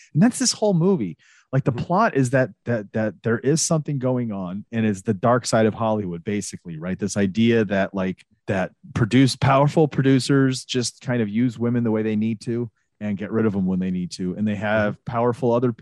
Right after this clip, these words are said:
Speaker 1: uh, you know, other powerful people come in and clean up those messes. Except Robert Downey Junior is involved now, and he doesn't want people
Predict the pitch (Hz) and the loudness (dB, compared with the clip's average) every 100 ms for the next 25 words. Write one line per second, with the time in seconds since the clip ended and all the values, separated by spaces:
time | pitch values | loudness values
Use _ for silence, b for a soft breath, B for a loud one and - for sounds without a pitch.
0 | 110 110 120 107 117 110 113 113 - 95 | -10 -6 -4 -4 -4 -4 -6 -8 -8 -4
1 | 107 107 - 107 107 101 92 b b b | -4 -2 0 2 4 2 0 b b b
2 | - 131 113 101 110 98 98 104 - 78 | 0 2 2 2 0 0 0 -2 -4 -10
3 | - - b b - 120 135 113 - - | -16 -20 b b -10 -2 0 0 -2 -6
4 | 110 131 123 127 120 107 127 147 120 98 | -2 -2 0 -2 0 0 0 0 -2 -4
5 | 98 95 92 101 95 104 104 95 123 120 | -6 -4 -6 -6 -6 -4 -4 -2 0 0
6 | 120 107 104 90 _ _ - 117 104 92 | -2 -4 -4 -6 _ _ -14 -10 -10 -12